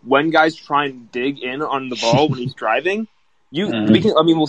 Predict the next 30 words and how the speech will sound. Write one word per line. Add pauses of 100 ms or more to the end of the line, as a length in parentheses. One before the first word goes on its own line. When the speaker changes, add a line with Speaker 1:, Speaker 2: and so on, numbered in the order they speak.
Speaker 1:
go
to
more
defense
later,
but,
like, (440)
he's
not
only
just,
like,
have,
he,
is
he
good
at
ripping
the
ball
on
hands
on
defense, (140)
he
has
such
good,
like,